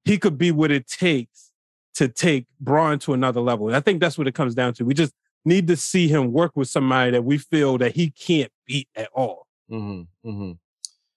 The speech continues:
Speaker 2: Yeah, man. Like, I just feel like he's, I don't know if it's due to what N X T two point oh has turned into, where it kind of, like, cleared the roster out.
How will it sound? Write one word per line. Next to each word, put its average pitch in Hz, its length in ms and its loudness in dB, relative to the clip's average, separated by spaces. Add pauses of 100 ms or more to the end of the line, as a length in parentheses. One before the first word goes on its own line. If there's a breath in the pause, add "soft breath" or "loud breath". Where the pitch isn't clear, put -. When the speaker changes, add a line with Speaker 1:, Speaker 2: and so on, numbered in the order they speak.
(220)
Speaker 2:
Yeah, 202 280 4
man. 165 280 0
Like, 151 220 -2
I 160 80 0
just 165 220 -6
feel 202 160 0
like 180 260 0
he's, 185 720 -2 (880)
I 160 80 2
don't 190 140 -2
know 185 160 0
if - 140 -6
it's 123 180 -6
due 151 260 0
to 123 640 -2 (1200)
what 131 240 -2
N 135 160 0
X - 280 -6
T 139 380 -2
two 135 240 -4
point 127 280 -2
oh 123 120 0
has 123 160 -2
turned 113 300 -4
into, 156 600 -2
where 117 260 -2
it 113 120 -6
kind 120 220 -2
of, 107 100 -4
like, 113 260 -2 (100)
cleared 120 360 -6
the 113 100 -2
roster 113 500 -2
out. 156 280 -2